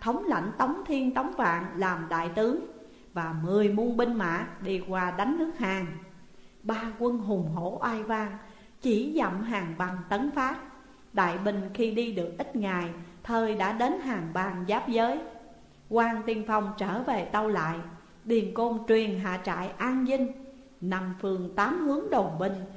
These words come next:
rồi sai người tới thành mà khiêu chiến. Còn Hiếu Vương nước Hàn đang lúc Lam Triều, xảy thấy Huỳnh Môn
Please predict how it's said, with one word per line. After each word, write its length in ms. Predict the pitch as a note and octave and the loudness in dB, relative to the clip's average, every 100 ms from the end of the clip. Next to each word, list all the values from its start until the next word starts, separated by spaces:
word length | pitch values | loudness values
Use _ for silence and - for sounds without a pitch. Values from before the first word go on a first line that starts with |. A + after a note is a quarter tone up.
| - - | -20 -6
rồi 360 | A#3+ A3+ A3 | 0 4 4
sai 240 | G#3+ B3+ C4 | 2 0 2
người 300 | A#3+ F#3 F3 | 2 0 0
tới 220 | F#3+ A#3+ F4+ | 0 0 -2
thành 280 | G#3+ F3 E3+ | -4 -4 -4
mà 120 | E3+ E3+ | -4 0
khiêu 220 | G#3+ G#3 | 0 2
chiến. 380 | A3+ C4 F4 - - - - - - - - - - - - - - - - - | 0 0 -2 -8 -18 -20 -20 -20 -20 -20 -20 -20 -20 -20 -20 -20 -20 -20 -20 2
Còn 340 | G#3 F3+ E3+ | 4 4 2
Hiếu 160 | A3 C#4 | 0 2
Vương 360 | B3 A3+ G3+ | 2 4 4
nước 220 | A#3+ F4+ | 2 0
Hàn 380 | B3 G3+ F3 D#3+ E3 - - | -2 -2 -2 -6 -10 -18 -6
đang 320 | B3 C#4 C#4 | -2 0 2
lúc 140 | D4+ G#4+ | 2 4
Lam 280 | E4 C#4 C4+ | 2 2 2
Triều, 260 | A3 G3+ E3 - - - - | 4 4 2 -4 -10 -16 -10
xảy 320 | - F3+ F#3+ | -4 -2 -2
thấy 140 | A#3 C#4+ | -2 0
Huỳnh 360 | D4+ G#3+ E3+ | 2 0 2
Môn 160 | F#3 G#3 | 0 2